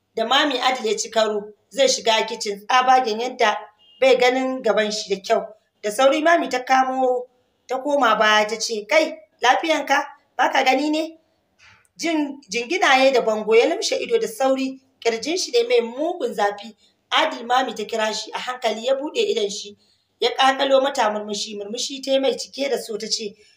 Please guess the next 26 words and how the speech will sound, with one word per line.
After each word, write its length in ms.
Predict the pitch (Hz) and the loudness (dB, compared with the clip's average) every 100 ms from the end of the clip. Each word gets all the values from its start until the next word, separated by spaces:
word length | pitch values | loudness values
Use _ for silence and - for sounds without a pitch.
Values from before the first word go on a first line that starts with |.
| _ _ | _ _
"Yunwa 300 | 247 302 262 | -4 0 2
halan 300 | 226 226 202 - - | 2 0 -2 -6 -8
kake 300 | 254 233 208 | -4 -4 -4
ji? 240 | 208 190 _ _ _ _ _ _ _ _ _ - | -8 -14 _ _ _ _ _ _ _ _ _ -4
Wannan 320 | 247 285 254 | -2 0 2
da 80 | 226 | 4
baka 400 | 240 254 254 226 | 6 4 4 2
ganin 480 | 240 254 269 269 262 - _ _ _ _ | 2 2 0 -4 -8 -16 _ _ _ _
wa-, 360 | 196 - - - - - 185 - _ - | -4 0 0 -2 -10 -14 -14 -16 _ -8
wannan 300 | 202 277 285 247 | -2 0 2 0
haka 240 | 294 254 | 0 2
da 80 | 233 | 2
baka 220 | 285 277 | 0 0
ganin 260 | 240 285 277 | -4 -2 -4
gabanka, 520 | 233 262 302 294 - _ _ - | 0 -2 -2 -6 -8 _ _ 0
ka 80 | 262 | 0
shigo 220 | 262 277 277 269 | 0 2 2 2
kicin 260 | 285 226 | -4 -2
kamar 480 | 220 226 269 269 269 - _ _ _ | 0 2 2 2 -2 -14 _ _ _
taɓaɓɓe, 600 | - - 254 254 269 285 - _ _ | -2 2 0 2 -2 -2 -8 _ _
sai 280 | - 277 294 | -4 0 0
ka 120 | 262 | 0
ce 160 | - 262 | 0 2
wanda 460 | 240 269 262 220 220 | 2 2 2 2 0
ake 220 | 262 - 214 | -2 0 0
ingizowa." 540 | 254 262 240 254 233 | -2 -10 -4 0 0